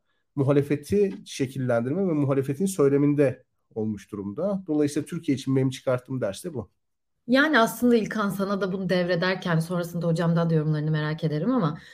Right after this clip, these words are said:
Speaker 2: yani bir de Bolsonaro'nun yaptığı şey seçimden önce ya, ya bazı kaynaklara göre sekiz milyar doları bulan bir sosyal yardım projesine girişti. Hatta seçimden yirmi gün önce on üçüncü maaşı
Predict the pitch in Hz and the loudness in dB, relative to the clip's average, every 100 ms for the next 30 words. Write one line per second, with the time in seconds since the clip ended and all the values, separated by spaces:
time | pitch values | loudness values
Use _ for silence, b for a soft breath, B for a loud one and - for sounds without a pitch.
0 | B 208 196 202 202 - - - 190 190 | B 2 4 2 -2 -8 -16 -14 -8 0
1 | 233 269 226 220 220 247 269 269 254 240 | 4 4 6 2 2 2 2 2 2 2
2 | 214 - - 285 - 247 320 - 202 - | 2 -2 -6 -4 -2 -2 -2 -4 -6 -2
3 | 226 254 285 233 220 269 302 277 - 202 | 0 0 0 0 -2 0 0 0 -4 -2
4 | 196 185 180 185 208 202 208 196 196 208 | 0 0 0 2 0 -2 -4 -2 -2 -2
5 | 226 254 254 - - 262 247 202 185 170 | 2 2 2 -4 -4 2 2 2 0 0
6 | 170 175 175 180 208 277 285 233 247 - | 0 0 -2 -2 0 0 2 0 -2 -6
7 | 165 220 208 202 185 165 165 - 156 143 | -8 -2 0 0 2 0 0 -2 -6 -6
8 | - 139 135 135 - - 143 - 160 170 | -16 -14 -14 -16 -16 -12 -8 -2 -2 -2
9 | 165 170 170 170 165 180 170 170 170 165 | -4 -2 2 4 4 4 2 2 4 4
10 | 170 165 165 165 160 160 156 151 160 165 | 4 4 4 4 4 6 4 2 0 0
11 | 160 | 0